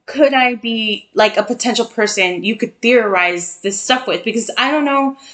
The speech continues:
if you were theorizing with anyone in the circle, like, whenever you would go and indulge in, like, T H C, 'cause, like, people, come on, like, we were in high school, like, don't even bother saying you weren't involved. I never wanted to be,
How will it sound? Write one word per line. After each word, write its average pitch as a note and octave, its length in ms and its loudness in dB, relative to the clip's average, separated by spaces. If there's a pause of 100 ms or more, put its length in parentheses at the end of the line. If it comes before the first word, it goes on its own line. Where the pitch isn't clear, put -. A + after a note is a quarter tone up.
(260)
if G3+ 480 0
you B3+ 600 2 (360)
were B3+ 120 6
theorizing A#3 720 2
with G#3+ 220 -2
anyone C#4 480 6
in A#3+ 200 4
the G#3 80 4
circle, A3+ 680 4
like, F#3 240 4
whenever G#3+ 340 0
you G#3+ 340 -2
would G#3 140 -2
go G3+ 460 4
and F#3 500 -2 (300)
indulge G#3 520 4
in, G3+ 240 -2
like, E3+ 260 -4
T G#3 160 2
H G3+ 180 -2
C, F#3+ 180 -4
'cause, F3+ 380 -10
like, D#3 240 -8
people, A#3+ 320 0
come G#3 220 -2
on, E3+ 240 2
like, D3 180 -12 (160)
we F#3 140 0
were F#3+ 100 -2
in F3+ 80 -4
high E3+ 140 -2
school, D#3 260 -4
like, B2+ 220 -8 (160)
don't G#3 180 4
even G#3+ 260 0
bother G3+ 360 4
saying D#3+ 580 -2
you F3+ 160 -2
weren't E3+ 280 -6 (140)
involved. E3+ 500 -6 (520)
I G4 420 2
never F#4 300 2
wanted D#4 340 6
to D4+ 100 -4
be, B3 500 0